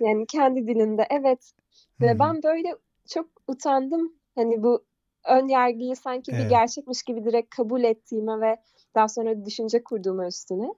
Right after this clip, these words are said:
Speaker 2: Hı hı.
Speaker 1: Bu da hani o, e, Makedonya'dan Sırbistan'a geçerken o sınır kapısında unutamayacağım bir anıydı
Speaker 2: Evet,
Speaker 1: gerçekten.
Speaker 2: evet, evet.
Speaker 1: Ve bir defa daha ön yargılarım bisiklet yolculuğunda yüzüme çarptı.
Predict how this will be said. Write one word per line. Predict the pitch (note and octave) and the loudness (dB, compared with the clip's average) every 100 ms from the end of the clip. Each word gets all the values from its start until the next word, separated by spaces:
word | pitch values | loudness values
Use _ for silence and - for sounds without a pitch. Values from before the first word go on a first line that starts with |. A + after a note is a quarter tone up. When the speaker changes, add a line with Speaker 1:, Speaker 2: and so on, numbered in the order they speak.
| - | -8
Speaker 2:
Hı | |
hı. | A#2 G2 G2 G2+ _ _ | -6 -6 -8 -12 _ _
Speaker 1:
Bu | A#3+ | 0
da | C#4 D#4 - _ _ | 2 0 -4 _ _
hani | B3+ B3 A#3 A3 | -2 0 2 2
o, | A#3 A3 - _ _ _ | 4 2 0 _ _ _
e, | G#3+ | -2
Makedonya'dan | G3+ G#3 A3+ A#3 A#3 A3 A3 | 0 0 0 2 2 4 0
Sırbistan'a | A3 A#3 A#3+ A#3 A3+ | 0 -6 -6 -4 -2
geçerken | G#3+ A#3+ A3 C4 | -2 -2 -4 -4
o | B3+ | -6
sınır | - A#3+ B3 | -2 -2 -2
kapısında | A#3 G#3+ - G#3+ A3+ C#4+ - _ _ - | -4 -6 -4 -2 2 0 0 _ _ -4
unutamayacağım | A3 B3 A#3+ A3 G#3 G#3+ A3+ | -2 0 -2 0 -2 -2 -4
bir | |
anıydı | G#3 G3+ G3 | -2 -2 0
Speaker 2:
Evet, | A#2 | 0
Speaker 1:
gerçekten. | D3 C3+ - D3+ C3 G#3 | -2 -6 -10 -10 -6 -6
Speaker 2:
evet, | G#2+ - - | -8 -16 -14
evet. | G#2+ G2+ _ _ - | -14 -14 _ _ -4
Speaker 1:
Ve | G#3 | -2
bir | A3+ | 2
defa | A#3 A#3+ A3 | 2 4 4
daha | G#3+ G#3+ G#3+ - _ G#3 | 6 4 0 -8 _ -4
ön | G3+ | -2
yargılarım | G3 F#3 F3+ F#3 F#3 F#3 | 0 0 -2 -4 -6 -6
bisiklet | G3 - F#3 F#3 F#3+ | -8 -10 -2 0 4
yolculuğunda | F#3 F3+ F3+ F3+ F3 - | 2 2 -2 0 0 0
yüzüme | G3+ F3+ F3+ | -6 -2 -2
çarptı. | F#3 E3 D#3+ - | 0 0 0 -2